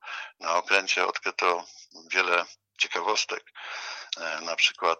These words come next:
e, w olinowaniu okrętu, mimo że w czasie jego służby, e, mm, zmieniano maszty, e, w związku z tym to o-, olinowanie, e, także się zmieniało, e, to nadal w tym olinowaniu są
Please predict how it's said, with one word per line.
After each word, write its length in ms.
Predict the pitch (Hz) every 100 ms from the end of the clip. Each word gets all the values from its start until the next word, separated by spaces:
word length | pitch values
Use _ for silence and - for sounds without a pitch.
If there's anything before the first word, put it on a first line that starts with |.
| -
e, 360 | 101 87 82 82
w 180 | - -
olinowaniu 760 | 90 90 92 87 98 98 90 80 - -
okrętu, 500 | - 110 123 110 92
mimo 300 | 85 90 87
że 220 | 85 80 - - - - - -
w 60 | -
czasie 260 | 90 101
jego 220 | 90 90
służby, 540 | - 113 123 - 82 80 - - - - -
e, 60 |
mm, 840 | 85 82 82 - - 87 82 82 82
zmieniano 540 | 85 95 95 92 82
maszty, 460 | 85 98 - - 87
e, 800 | 85 82 82 87 - 85 82 85
w 60 |
związku 380 | - 85 92 -
z 100 | -
tym 200 | - 87
to 380 | - 85 82 82
o-, 160 | 82 85
olinowanie, 760 | 87 87 87 87 90 85 82 - - - - - - -
e, 840 | 85 82 82 85 87 85 87 87 -
także 260 | 98 -
się 140 | - 85
zmieniało, 640 | - 90 139 110 82 - - - - - - -
e, 220 | 87 85
to 160 | - 90
nadal 640 | 113 120 117 117 107 101
w 80 | -
tym 180 | 107 107
olinowaniu 720 | 95 92 90 87 98 101 101
są 360 | - 87 92